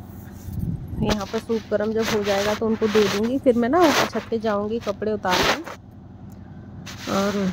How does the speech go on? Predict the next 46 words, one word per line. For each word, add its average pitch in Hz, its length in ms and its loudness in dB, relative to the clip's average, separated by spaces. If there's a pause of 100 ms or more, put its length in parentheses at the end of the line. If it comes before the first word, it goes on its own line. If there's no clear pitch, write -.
(460)
ये 214 100 2
देखिए 196 360 -4
सूप, 202 220 -4 (280)
और 220 60 0
कितना - 360 0
अच्छा 254 300 2
color 226 320 4
आया 196 220 4
है 240 140 2
इसका। 233 340 0
इसकी 233 300 0
recipe 262 340 2
मैंने 247 240 2
आपके 233 260 -2
साथ 240 180 -2 (140)
कई 233 360 2 (520)
बार 202 280 6
पिछले 226 400 2
ब्लॉग्स 202 440 0
में 254 100 4
शेयर 233 360 2
भी 240 180 4
की 226 240 -2
है। 208 280 2
तो 226 220 2
यहाँ 202 260 6
पे 226 160 0
ना 294 100 6
मैं 330 140 10
इसमें 277 220 4
चुकंदर 220 400 4
डाल 202 200 8
देती 208 220 4
हूँ, 254 40 6
इससे 262 160 0
बहुत 254 240 6
अच्छा 254 240 4
कलर 214 300 6
आता 190 260 0
है। 233 180 4
थोड़ा 254 260 6
सा 254 140 4
डाल 220 220 6
दिया 220 180 6
है 254 100 2
बटर, 220 380 2